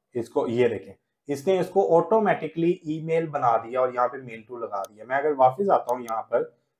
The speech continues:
मैंने double click क्यों करके open किया, Uncheck करता हूँ इसको, ओके। और एचटीएमएल tags for this element, normal,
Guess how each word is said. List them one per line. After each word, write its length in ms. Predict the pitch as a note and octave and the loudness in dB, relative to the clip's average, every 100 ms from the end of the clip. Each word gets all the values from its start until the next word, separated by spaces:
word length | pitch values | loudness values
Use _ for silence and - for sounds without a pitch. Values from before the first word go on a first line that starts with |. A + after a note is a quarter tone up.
| - | -6
मैंने 160 | B2 B2+ | -4 0
double 260 | C3 C3 | 0 0
click 220 | C#3 C#3 C#3 | 0 -2 -2
क्यों 200 | C3+ B2+ | -2 -2
करके 320 | - A#2 B2 | -4 -4 -2
open 200 | A#2 A#2 | -4 -6
किया, 240 | A#2 A#2+ - _ _ - E3+ | -2 -2 -2 _ _ -2 0
Uncheck 320 | A3+ B3+ A#3+ | 2 0 2
करता 240 | C3 A#2 | 0 0
हूँ 100 | A#2 | -6
इसको, 340 | A2 - E3+ - - _ - | -6 -4 -4 -4 -20 _ -8
ओके। 340 | A2 D#3 G3 - _ _ _ _ _ _ _ | -4 -2 -4 -8 _ _ _ _ _ _ _
और 680 | A#2 A2+ A2 A#2 A#2 A#2+ - - _ _ _ _ _ _ B2 | 2 6 6 6 6 2 -6 -20 _ _ _ _ _ _ -12
एचटीएमएल 380 | - D#3 D#3+ | -6 -6 -4
tags 260 | D#3 C3 C3 - | 0 0 0 -4
for 100 | C#3+ | -6
this 160 | B2 B2 | -4 -6
element, 760 | A#2+ G2 F#2+ G2 _ _ _ | -4 -6 -10 -20 _ _ _
normal, 400 | A2+ G#2+ G#2+ C#3 | -14 -12 -12 -12